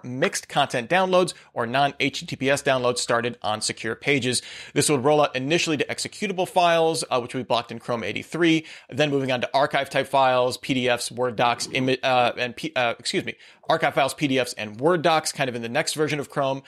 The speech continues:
and then image files, uh, receiving it, uh, in the next version after that. Basically, by Chrome eighty-six,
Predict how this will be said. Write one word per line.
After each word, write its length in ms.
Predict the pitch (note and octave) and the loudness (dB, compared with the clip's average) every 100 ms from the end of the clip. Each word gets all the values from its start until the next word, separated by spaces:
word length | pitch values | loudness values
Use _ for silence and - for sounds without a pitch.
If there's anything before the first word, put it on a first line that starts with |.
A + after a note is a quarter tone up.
| - | -16
and 180 | - B2+ | -8 -2
then 140 | C3 B2 - | -2 -4 -2
image 320 | F#3+ F#3 - | 0 2 2
files, 480 | C#3+ C#3 C3 B2+ - | 2 4 4 0 -2
uh, 120 | B2+ B2 | 0 0
receiving 480 | B2+ - C3 B2 B2 | -2 -2 0 -2 -4
it, 220 | A#2+ A#2+ - | -6 -6 -4
uh, 240 | A#2+ A2+ | 0 0
in 240 | A#2+ B2 A#2 | -2 -10 -8
the 140 | B2 | -8
next 240 | B2 B2+ - | -4 -4 -4
version 280 | B2 A#2 - | -6 -6 -10
after 320 | G2 - A2+ | -12 -12 -16
that. 420 | G#2+ C3+ C#3+ - - - - - | -4 0 0 -4 -12 -18 -20 -4
Basically, 380 | G3+ G3+ F#3 F3 | 2 2 2 2
by 100 | C#3+ | 2
Chrome 280 | - F3 E3 | 2 0 2
eighty-six, 520 | D3 C#3 - G#2+ - | 0 0 0 -2 -4